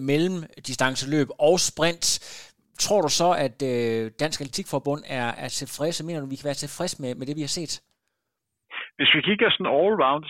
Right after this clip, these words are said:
Speaker 2: så kigger på, øh, en samlet dansk, øh, præstation, så først og fremmest så fik vi et rekordstort,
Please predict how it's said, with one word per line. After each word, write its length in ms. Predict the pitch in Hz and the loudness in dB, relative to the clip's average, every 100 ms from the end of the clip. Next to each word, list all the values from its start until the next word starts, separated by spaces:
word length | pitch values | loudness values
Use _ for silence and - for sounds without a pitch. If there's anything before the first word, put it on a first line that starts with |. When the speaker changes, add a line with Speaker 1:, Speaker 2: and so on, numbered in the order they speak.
| - | -8
Speaker 2:
så 60 | - | -4
kigger 240 | 165 165 165 - | -2 -2 -6 -4
på, 80 | 151 123 117 107 | -2 0 0 0
øh, 560 | 95 - - - - - 110 | -2 -6 -6 -6 -8 -8 -8
en 80 | 113 - | -4 0
samlet 320 | 117 139 151 - | 0 0 -4 0
dansk, 240 | 131 - - 110 | 0 0 -4 -4
øh, 120 | - - | -6 -2
præstation, 520 | 120 110 - - 131 - - | -2 0 2 2 2 -4 -4
så 60 | - | 0
først 180 | 147 143 151 | 0 0 0
og 40 | |
fremmest 280 | 143 - - | 0 2 2
så 60 | - - | 0 0
fik 120 | 127 | -2
vi 60 | 131 | -2
et 80 | - - | -8 -6
rekordstort, 760 | - 131 147 - - 143 - | -2 -2 0 -2 -2 -2 -6